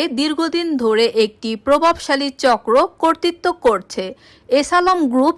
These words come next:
এই চক্রের নেতৃত্বে থেকে রাজনৈতিক প্রভাব ও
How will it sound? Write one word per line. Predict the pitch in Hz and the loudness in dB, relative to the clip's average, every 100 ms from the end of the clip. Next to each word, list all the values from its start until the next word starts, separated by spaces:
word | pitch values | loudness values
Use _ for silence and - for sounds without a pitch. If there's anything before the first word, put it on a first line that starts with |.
| - | 2
এই | 247 247 254 | 2 2 2
চক্রের | 269 262 262 240 277 269 | 0 0 2 2 2 2
নেতৃত্বে | 302 311 - 339 - 349 | 0 0 -4 -4 -2 -2
থেকে | 277 226 233 269 254 | 0 0 2 2 4
রাজনৈতিক | 247 302 330 330 330 339 - | 4 2 0 -2 -2 -4 0
প্রভাব | 247 208 247 269 - | 2 2 2 0 -2
ও | 220 | 0